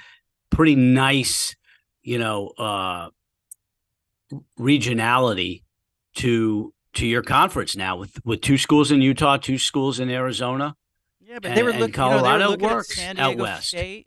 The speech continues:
Speaker 2: They were looking, you know, I, I get it. I get what you're saying, but I just think you have to, you gotta, if you're Washington State and Oregon State,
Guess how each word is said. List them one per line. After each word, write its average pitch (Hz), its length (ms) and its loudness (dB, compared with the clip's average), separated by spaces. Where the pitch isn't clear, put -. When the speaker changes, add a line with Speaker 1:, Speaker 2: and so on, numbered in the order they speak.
Speaker 2:
They 147 120 -14
were 165 160 -10
looking, 175 420 -8
you 170 100 -14
know, 165 100 -6
I, 170 300 -4
I 202 80 -4
get 175 240 -2
it. 170 160 -2
I 160 60 -14
get 202 140 -4
what 226 100 -8
you're 214 80 -8
saying, 151 480 -8
but 147 240 -4
I 170 100 0
just 202 240 -6
think 185 220 -6
you 170 80 -2
have 170 300 -2
to, 160 340 -4
you 151 140 -18
gotta, 175 440 0
if 151 120 -12
you're 180 100 -2
Washington 180 420 -2
State 180 200 -6
and 160 80 -6
Oregon 160 240 -4
State, 151 400 -14